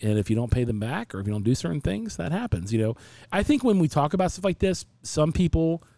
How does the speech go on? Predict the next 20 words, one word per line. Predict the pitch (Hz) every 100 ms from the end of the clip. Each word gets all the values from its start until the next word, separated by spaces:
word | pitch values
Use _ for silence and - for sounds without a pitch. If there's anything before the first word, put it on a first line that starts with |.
| _ _ _ -
will | 139
say, | 123 147 127 123
"Well, | 113
you're | 123 131
just | 147 -
a |
conspiracy | 135 110 - 147 139 -
theorist," | 120 117 104
and | 117
everything | 117 120
like | 107 98
that. | 175 139 110
But | 92 - _ _ _
when | 143
the | 151
conspiracies | 139 - 233 240 165
start | - 135
to | 120
turn | - 104
out, | 113 175 82 82